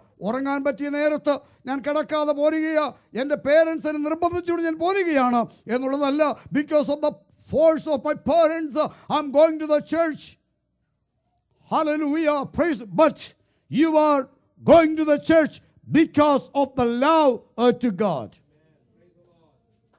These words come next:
A love to God must spring up from our heart. Praise the Lord. നമ്മുടെ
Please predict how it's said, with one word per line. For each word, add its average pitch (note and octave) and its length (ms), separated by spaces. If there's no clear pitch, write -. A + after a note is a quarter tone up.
A G3+ 40
love G4 340
to D#4+ 60
God F#4 320
must B3+ 180
spring F#4 320
up F4+ 100
from D#4 140
our C#4+ 140
heart. B3 320
Praise D#4 400
the D#4 120
Lord. C#4+ 180
നമ്മുടെ D4+ 220